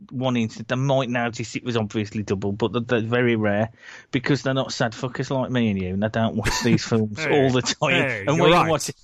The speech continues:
Speaker 1: and we can watch it and think, "Oh, do-, there's the double, there's the double, there's the double." And a lot of the time you can identify who's doing the doubling. But, uh,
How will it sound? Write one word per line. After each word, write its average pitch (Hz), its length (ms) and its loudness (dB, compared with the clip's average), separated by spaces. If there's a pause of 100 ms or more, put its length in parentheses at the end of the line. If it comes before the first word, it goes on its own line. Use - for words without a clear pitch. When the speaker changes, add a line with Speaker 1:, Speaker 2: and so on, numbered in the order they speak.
(300)
Speaker 1:
and 196 160 2
we 208 160 4
can 190 100 -6
watch 190 220 -2
it 156 120 -4
and 160 80 -16
think, 147 280 -10
"Oh, 180 240 -2 (160)
do-, 165 140 -4
there's 139 240 -4
the 151 100 -10
double, 139 420 -6 (240)
there's 143 240 -2
the 143 140 -10
double, 139 400 -4
there's 135 320 -2
the - 100 -14
double." 135 500 0
And 147 120 2
a 160 40 4
lot 180 160 4
of 175 60 -8
the 170 80 0
time 143 300 0
you 131 100 -4
can 117 300 -4 (600)
identify 127 680 -2
who's 123 240 -2
doing 120 260 0
the 117 100 0
doubling. 117 460 0 (400)
But, - 320 0
uh, 147 420 6